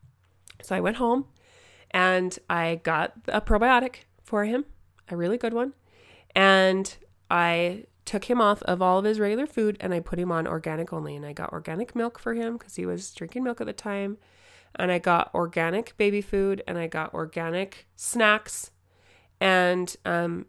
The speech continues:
and really just pulled him off of pretty much everything processed that I could.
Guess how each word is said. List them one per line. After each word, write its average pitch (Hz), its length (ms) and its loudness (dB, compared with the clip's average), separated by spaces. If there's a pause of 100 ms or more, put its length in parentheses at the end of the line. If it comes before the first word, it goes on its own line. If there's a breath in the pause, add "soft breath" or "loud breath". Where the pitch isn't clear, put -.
and 185 200 0
really 233 300 2
just 185 240 -6
pulled 196 200 -6
him 196 120 -2
off 175 200 -2
of 170 140 -10
pretty 226 180 -8
much 185 220 -4
everything 190 420 -4
processed 196 580 -4
that 190 120 -2
I 165 80 -2
could. 185 340 -4